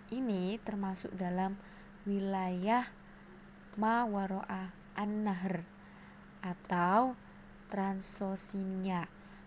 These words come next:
Wilia-, wilayah ini merupakan salah satu basis madhab Hanafi. Selain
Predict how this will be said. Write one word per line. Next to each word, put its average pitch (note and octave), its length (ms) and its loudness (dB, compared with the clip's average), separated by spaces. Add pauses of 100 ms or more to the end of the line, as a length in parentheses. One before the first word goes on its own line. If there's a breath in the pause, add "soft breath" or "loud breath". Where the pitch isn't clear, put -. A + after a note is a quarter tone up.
(120)
Wilia-, G3+ 400 4 (320)
wilayah G3 720 4 (160)
ini G#3+ 320 2
merupakan G3+ 640 0 (400 loud breath)
salah A#3 400 6
satu G3 560 -2
basis F#3 560 0 (400 loud breath)
madhab F#3 560 -2 (240)
Hanafi. F3+ 640 0 (560 loud breath)
Selain F#3 480 2